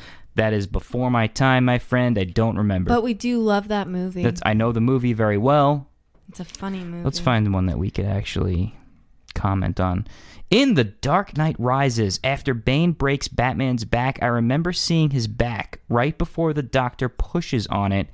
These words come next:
Speaker 1: um, to help put it back into place. I remember specifically seeing this back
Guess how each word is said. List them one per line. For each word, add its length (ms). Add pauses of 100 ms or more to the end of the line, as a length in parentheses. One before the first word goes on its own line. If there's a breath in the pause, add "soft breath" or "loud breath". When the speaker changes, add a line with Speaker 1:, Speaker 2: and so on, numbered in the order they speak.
(420 soft breath)
Speaker 1:
um, 240
to 140
help 240
put 160
it 80
back 200
into 140
place. 400 (380 loud breath)
I 80
remember 260
specifically 800
seeing 420
this 200
back 480